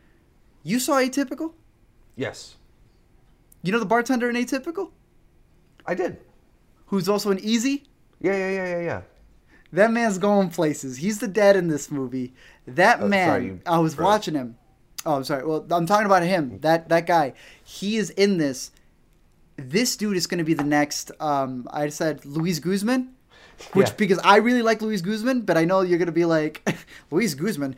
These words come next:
Speaker 1: how dare you offend him?" All right. I mean, he's the next big Hispanic character actor, akin to your boy who was just in Rogue One,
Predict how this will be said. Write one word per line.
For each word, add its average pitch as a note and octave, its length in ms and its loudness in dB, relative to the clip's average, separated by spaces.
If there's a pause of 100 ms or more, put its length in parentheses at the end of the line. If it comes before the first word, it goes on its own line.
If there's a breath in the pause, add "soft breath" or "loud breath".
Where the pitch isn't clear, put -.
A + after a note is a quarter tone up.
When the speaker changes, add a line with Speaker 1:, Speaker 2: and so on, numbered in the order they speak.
(140 loud breath)
Speaker 1:
how A3+ 100 -4
dare A#3 160 2
you G#3+ 100 2
offend D3+ 260 0
him?" A#2 220 -14
All D3+ 120 -2
right. C#3 200 -2 (1000 soft breath)
I G3 180 8
mean, A3+ 220 2
he's F#3+ 260 -2
the F3 80 2
next E3 580 0 (260)
big E3 340 2 (180)
Hispanic E3 640 -2
character D3 440 -4
actor, B2+ 500 -8 (840 soft breath)
akin D#3 640 0 (380 soft breath)
to F#3 140 -4
your E3 160 4
boy D3+ 320 4
who C#3 100 -2
was C#3 220 0
just F3+ 340 0
in F3+ 120 -2
Rogue D#3 260 0
One, C3 260 -6